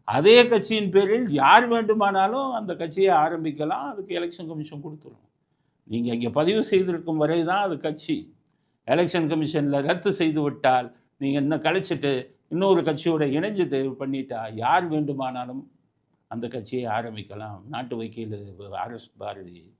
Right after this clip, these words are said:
முதல்ல போய் புஸ்தகத்தை படிச்சுட்டு வாங்க, சட்ட புஸ்தகத்தை. அவர் தினமும் இவர் இந்த கேஸ் போட்டு இல்லாம ஆக்கிடுவாங்க. போய் கோர்ட்ல போய் பேசுங்க, நாலு வார்த்தை பேச தெரியுமா கோர்ட்ல?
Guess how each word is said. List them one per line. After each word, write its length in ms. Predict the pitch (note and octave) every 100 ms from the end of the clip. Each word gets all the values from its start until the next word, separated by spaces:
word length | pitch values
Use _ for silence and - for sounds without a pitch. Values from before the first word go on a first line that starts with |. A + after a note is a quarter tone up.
| _ _ _ -
முதல்ல 180 | A2+ A2
போய் 120 | G#2
புஸ்தகத்தை 440 | A2+ - A2+ G2+
படிச்சுட்டு 320 | F#2+ F2 E2+
வாங்க, 260 | F2 F2+ F2
சட்ட 280 | - - G2
புஸ்தகத்தை. 540 | F2+ D#2+ - - _ _ _ _ _ _
அவர் 180 | G2 F#2
தினமும் 400 | A2 C3+ E3 C3
இவர் 180 | B2+
இந்த 220 | A#2+ A2+ A2+
கேஸ் 300 | D3 D#3 D#3
போட்டு 220 | C#3+ D3
இல்லாம 380 | C3 E3 C#3+ A2
ஆக்கிடுவாங்க. 460 | G2 F#2 F2 F2+ _ _ _ _ _ _
போய் 260 | C3+ C3+
கோர்ட்ல 380 | C3+ C3 C3 C3
போய் 180 | A#2 A#2+
பேசுங்க, 600 | B2 C#3 D3 G#2 G2 G2+ - _
நாலு 240 | A2 A#2 B2
வார்த்தை 260 | B2+ A#2
பேச 260 | G#2+ A#2+ -
தெரியுமா 400 | G#2 F2+ F#2 G#2+ -
கோர்ட்ல? 400 | F#2+ - F#2+